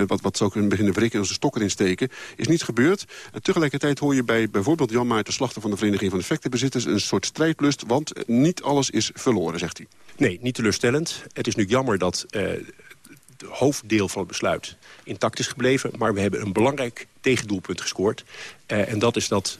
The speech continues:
Speaker 2: de onteigening van de schadevergoedingsrechten van beleggers... die is teruggedraaid.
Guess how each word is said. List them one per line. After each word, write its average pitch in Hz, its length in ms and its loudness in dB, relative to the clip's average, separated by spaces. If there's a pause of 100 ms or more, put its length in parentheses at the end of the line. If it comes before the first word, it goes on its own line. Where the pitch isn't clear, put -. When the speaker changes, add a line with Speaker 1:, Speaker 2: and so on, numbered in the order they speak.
Speaker 2:
de - 80 -8
onteigening 113 640 -2
van - 100 -6
de - 80 -4
schadevergoedingsrechten 147 1080 0 (100)
van - 260 0
beleggers... 123 460 0 (280)
die 156 220 2
is 190 100 4
teruggedraaid. 85 600 -6